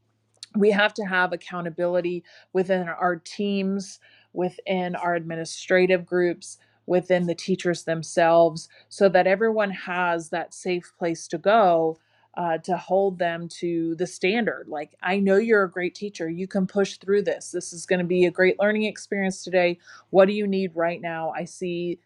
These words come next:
that you might need a moment." And, and to be, but so much needs to happen before that. You can't just expect a bunch of strangers to suddenly be like, "Hi, I'm freaking out right now." You know, that's just very vulnerable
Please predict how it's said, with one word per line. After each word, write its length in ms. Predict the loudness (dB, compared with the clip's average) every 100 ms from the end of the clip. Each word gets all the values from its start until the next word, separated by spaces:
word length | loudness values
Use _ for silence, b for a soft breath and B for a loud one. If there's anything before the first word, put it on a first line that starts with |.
| _ _
that 280 | 0 0 0 _
you 220 | -8 -6
might 220 | -4 -6 -4
need 200 | -4 -4
a 80 |
moment." 480 | -6 -8 -8 -10 -14 _
And, 380 | -6 -6 -8 -10 -2
and 380 | -2 -2 -10 -4
to 120 | -2
be, 300 | 4 4 4 2
but 160 | 2 2
so 260 | 2 4 6
much 300 | 4 2 4
needs 200 | 4 4
to 60 | 2
happen 380 | 4 4 2 0
before 380 | -2 0 0 0
that. 200 | -2 -2
You 100 | -6
can't 300 | -2 -4 -2
just 240 | -6 -2
expect 580 | -2 -2 0 4 4 2 -6
a 60 |
bunch 340 | -2 0 0 -4
of 80 |
strangers 840 | -8 -4 -4 -4 -6 -6 -4 -6 -8 -18 b b b _
to 320 | 6 8 8
suddenly 640 | 4 2 2 4 0 -4
be 220 | -8 -14 -8 -2
like, 240 | -2 -4 b b _
"Hi, 440 | -10 0 2 2 0
I'm 300 | -4 -4 -6
freaking 480 | -8 -6 -6 -8 -8
out 200 | -8 -4
right 220 | -4 -2
now." 220 | -2 -2
You 140 | -2 -4
know, 120 | -2
that's 220 | -2 -6
just 200 | -14 -4
very 280 | -2 0 -2
vulnerable 920 | -4 -4 -4 -2 -6 -4 -2 -4 -4